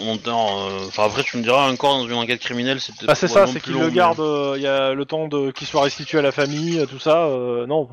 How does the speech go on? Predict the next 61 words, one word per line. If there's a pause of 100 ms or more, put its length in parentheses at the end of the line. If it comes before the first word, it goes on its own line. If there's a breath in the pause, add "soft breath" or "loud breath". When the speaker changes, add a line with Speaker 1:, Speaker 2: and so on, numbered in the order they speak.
(140)
Speaker 2:
pas
tant
que
ça,
en
fait,
c'est
assez
rapide,
même,
Speaker 1:
Mm.
Speaker 2:
là,
je
le
trouve,
je
l'ai (100)
assez
rapidement. (1300 loud breath)
Speaker 1:
Oui,
enfin,
dans,
dans,
dans
le
contexte
d'un,
d'une
Speaker 2:
Oui. (160)
Speaker 1:
mort,
euh,
non,
euh,
non
criminelle,
euh,
Speaker 2:
Ah
oui,
Speaker 1:
le
Speaker 2:
ça,
Speaker 1:
mec,
Speaker 2:
euh.
Speaker 1:
il
est
enterré
dans
deux
jours,
hein, (240)
donc,
euh, (540 loud breath)
voilà,
hein.
Speaker 2:
Plus
ou
moins,
ça
dépend,
mais
oui,
euh,